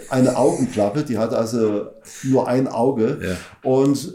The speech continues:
Speaker 1: solange ihr Sohn seine Spielzeuge pflegen durfte, war das ja alles in Ordnung.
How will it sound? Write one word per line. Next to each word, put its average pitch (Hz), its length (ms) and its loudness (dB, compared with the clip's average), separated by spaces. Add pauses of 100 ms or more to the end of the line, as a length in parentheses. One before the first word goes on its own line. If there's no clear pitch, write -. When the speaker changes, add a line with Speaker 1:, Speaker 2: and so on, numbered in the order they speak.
(120)
Speaker 1:
solange 139 1040 0
ihr 151 180 2
Sohn 151 560 2
seine 139 220 2
Spielzeuge 139 1200 0
pflegen 151 340 0
durfte, 143 380 0
war 120 140 2
das 139 140 -4
ja - 100 -4
alles 139 260 -2
in 131 60 -8
Ordnung. 117 420 -2